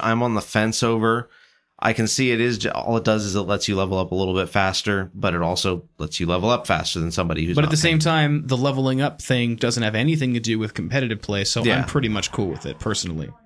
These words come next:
Speaker 1: Um, in ter-, and then they do all, you can pay to unlock the different battle frames, which are the different styles of play.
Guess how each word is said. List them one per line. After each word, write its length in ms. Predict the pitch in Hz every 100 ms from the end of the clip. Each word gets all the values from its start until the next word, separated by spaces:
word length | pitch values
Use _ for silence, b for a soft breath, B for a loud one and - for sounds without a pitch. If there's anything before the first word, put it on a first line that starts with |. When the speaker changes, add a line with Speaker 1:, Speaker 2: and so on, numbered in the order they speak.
| _
Speaker 1:
Um, 680 | - 113 110 104 98 92 85 - _ _ _
in 180 | 127 117
ter-, 220 | 127 127
and 260 | 113 127 127
then 120 | 147
they 120 | 143
do 200 | 120 131
all, 100 | 117
you 140 | 117 110
can 320 | 131 120 113
pay 200 | 120 110
to 200 | - 90
unlock 460 | 98 98 92 92 -
the 100 | 92
different 460 | 85 82 90 82 - -
battle 240 | 87 85 82
frames, 520 | 69 50 - - -
which 280 | - 90 82
are 80 | 90
the 80 | 82
different 380 | 80 82 78 -
styles 340 | - 82 82
of 100 | 82
play. 320 | - 82 -